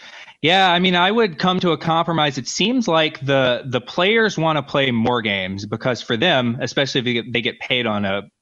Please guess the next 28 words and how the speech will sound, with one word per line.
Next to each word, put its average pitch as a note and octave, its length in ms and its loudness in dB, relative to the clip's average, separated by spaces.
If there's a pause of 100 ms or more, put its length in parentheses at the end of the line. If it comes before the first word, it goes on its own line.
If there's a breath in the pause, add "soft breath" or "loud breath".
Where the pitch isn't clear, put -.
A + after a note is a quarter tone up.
per C3+ 160 -2
game A2+ 260 -2
basis, B2 520 -4
they A2 120 -2
get G#2+ 160 -4
paid G#2+ 180 -2
more G#2 140 -2
money. A#2 280 -2
It G2+ 60 -6
makes G#2+ 280 -6
sense. B2 320 -4 (280 loud breath)
The D3 100 0
owners G3+ 400 0
wanna D#3+ 220 0
play C3 200 0
fewer G3+ 380 0
games A#2+ 380 0
because C3 440 -2 (240 loud breath)
really F#3+ 560 2
they, D#3+ 220 -4
they're E3 220 0
not A3+ 180 2
making F#3 300 2
the D#3 80 2
money D#3 300 0
from C3 200 -2
having C3+ 300 0
fans C3+ 480 -2